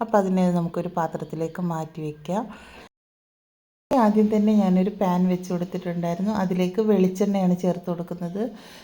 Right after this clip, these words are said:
വെളിച്ചെണ്ണ ഒന്ന് ചേർത്ത് അത് ഒന്ന് ചൂടായി വരുമ്പോഴേക്കും അതിലേക്ക് നമുക്ക് ഒരു അര ടീസ്പൂണോളം കടുക് ഇട്ട് കൊടുക്കാം.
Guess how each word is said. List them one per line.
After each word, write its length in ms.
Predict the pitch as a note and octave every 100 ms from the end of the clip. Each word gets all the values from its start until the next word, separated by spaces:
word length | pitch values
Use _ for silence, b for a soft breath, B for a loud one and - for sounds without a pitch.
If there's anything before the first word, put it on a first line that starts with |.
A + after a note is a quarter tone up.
| B
വെളിച്ചെണ്ണ 500 | B3 B3 B3 C4 B3+
ഒന്ന് 140 | G#3+ G3+
ചേർത്ത് 420 | G#3 F#3+ F#3+ -
അത് 400 | F#3+ F3+ F3+ F3+
ഒന്ന് 380 | F3+ F#3 F#3 -
ചൂടായി 440 | F#3+ F#3 F#3 F#3
വരുമ്പോഴേക്കും 680 | F3+ F3+ F3 F3 F3 - G#3
അതിലേക്ക് 440 | F3+ F3 F3 -
നമുക്ക് 360 | F#3 E3+ E3+ F#3
ഒരു 120 | F#3
അര 200 | F#3 F#3+ G3+
ടീസ്പൂണോളം 760 | F3+ F3+ - F3 F3 F3 G3+ B3+ B B B -
കടുക് 240 | G#3+ G#3+ G3
ഇട്ട് 200 | F#3 F3+
കൊടുക്കാം. 460 | E3+ E3 F#3+ A#3